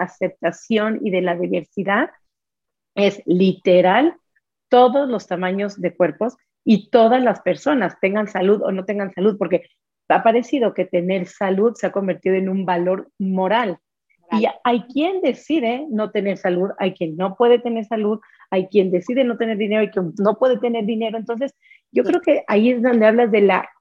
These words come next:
Speaker 1: equidad y no caer en la época donde estamos, porque las épocas van marcando, como dijiste tú, si hay tanta insatisfacción corporal, ¿qué mensajes estamos recibiendo? Y bueno, la, la cultura, la gente puede mandar mensaje.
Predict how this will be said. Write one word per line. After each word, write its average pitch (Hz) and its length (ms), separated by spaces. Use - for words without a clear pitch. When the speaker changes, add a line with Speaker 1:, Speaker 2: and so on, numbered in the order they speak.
Speaker 1:
equidad 208 680
y 240 180
no 277 440
caer 285 300
en 277 140
la 208 200
época 233 480
donde 185 300
estamos, 220 420
porque - 240
las 202 240
épocas 269 400
van 254 160
marcando, 254 640
como 233 180
dijiste 233 340
tú, 277 220
si 254 140
hay 311 320
tanta 294 300
insatisfacción 190 640
corporal, 220 520
¿qué 247 140
mensajes 247 800
estamos 220 720
recibiendo? 190 800
Y 262 140
bueno, 240 420
la, 202 300
la 202 160
cultura, 262 340
la 220 100
gente 233 180
puede 247 180
mandar 202 260
mensaje. 196 500